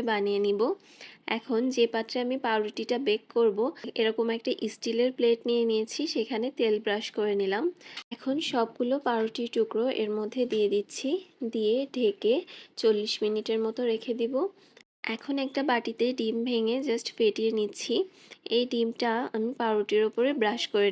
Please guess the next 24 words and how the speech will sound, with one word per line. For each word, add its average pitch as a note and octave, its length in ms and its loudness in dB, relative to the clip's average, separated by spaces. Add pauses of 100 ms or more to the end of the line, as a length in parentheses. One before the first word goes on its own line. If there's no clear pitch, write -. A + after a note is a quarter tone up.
নিব। G3 120 0 (600)
এই A3+ 140 4
যে B3 80 2 (120)
চল্লিশ A3+ 360 2
মিনিট A#3 220 0 (120)
পরে A3 220 2 (140)
পাউরুটিগুলো G#3+ 540 0 (140)
ফুলে A3 360 2
কিন্তু A#3 200 -2 (140)
ডাবল G3+ 340 2
হয়ে A3+ 200 0
গিয়েছে। G#3+ 340 -2 (1080)
ডিমটা C#4 320 0 (100)
ব্রাশ A#3 240 0 (100)
করার C#4 300 2
কারণে D4 300 0 (100)
কিন্তু C4+ 240 0 (160)
পাউরুটির G#3+ 520 0
কালারটা G#3+ 420 0 (220)
অনেক G#3+ 180 0 (100)
বেশি A#3 200 -2 (120)
সুন্দর G#3 300 0 (120)
আসবে। G3 280 -2 (840)
এখানে A#3+ 280 0